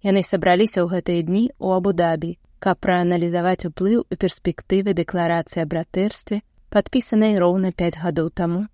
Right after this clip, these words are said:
Францішкам і імамам Аль-Таебам. "Паклапоцімся, каб наша мара аб братэрстве ў свеце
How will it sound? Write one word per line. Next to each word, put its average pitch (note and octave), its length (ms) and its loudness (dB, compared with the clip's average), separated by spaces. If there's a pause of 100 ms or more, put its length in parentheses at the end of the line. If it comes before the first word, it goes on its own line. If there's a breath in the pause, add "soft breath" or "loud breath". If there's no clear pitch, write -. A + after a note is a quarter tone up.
(100)
Францішкам F3+ 720 -2 (160)
і F#3+ 100 0 (140)
імамам E3+ 400 0 (160)
Аль-Таебам. E3+ 800 -2 (400)
"Паклапоцімся, G3 880 2
каб F3+ 160 0
наша F#3 240 -2
мара F3+ 400 0
аб F3 240 -4
братэрстве F3+ 720 -2
ў - 0 -
свеце G#3 560 -4